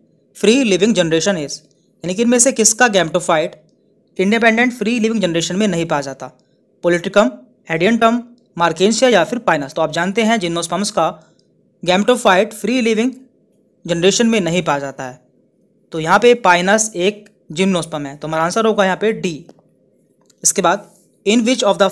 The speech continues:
following gametophyte is not independent free living, तो ये सेम क्वेश्चन है जो कि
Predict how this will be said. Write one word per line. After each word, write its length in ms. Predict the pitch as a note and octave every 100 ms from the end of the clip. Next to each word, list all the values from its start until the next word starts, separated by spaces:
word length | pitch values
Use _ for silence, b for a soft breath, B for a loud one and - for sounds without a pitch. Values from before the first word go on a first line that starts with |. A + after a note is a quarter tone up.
| G3
following 300 | G3+ A3 A3
gametophyte 640 | E3+ E3 G3 G3 G#3 G#3
is 160 | F#3 D#3+
not 280 | E3+ F3 G#3
independent 640 | - F#3 F3 F3 F3 F#3 G3+
free 280 | - G3
living, 240 | F3+ D3+ D3+
तो 80 | D#3+
ये 140 | E3
सेम 220 | E3+ G3+
क्वेश्चन 280 | G#3+ G#3+ A#3
है 60 | G3
जो 80 |
कि 200 | E3 F#3